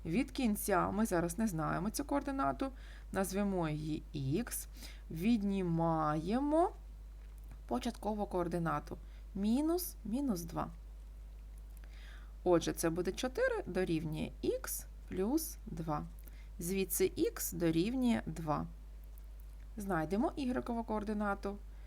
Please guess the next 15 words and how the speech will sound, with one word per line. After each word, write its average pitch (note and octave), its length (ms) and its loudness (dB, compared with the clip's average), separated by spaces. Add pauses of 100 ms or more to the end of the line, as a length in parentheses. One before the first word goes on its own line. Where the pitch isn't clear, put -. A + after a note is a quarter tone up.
(360)
Мінус F#3+ 580 4
сім, D3 760 -2 (100)
да? G#3+ 220 2 (240)
Ось - 260 -4
наш - 240 -4
мінус D#3 340 -2
сім E4 360 -6 (100)
дорівнює. E3 640 0 (500)
Від D4+ 200 4
кінця E3+ 640 0
ми A#3 140 4
не F3+ 120 4
знаємо D#3 380 0
цю C4+ 160 -2
координату, C#4 680 -2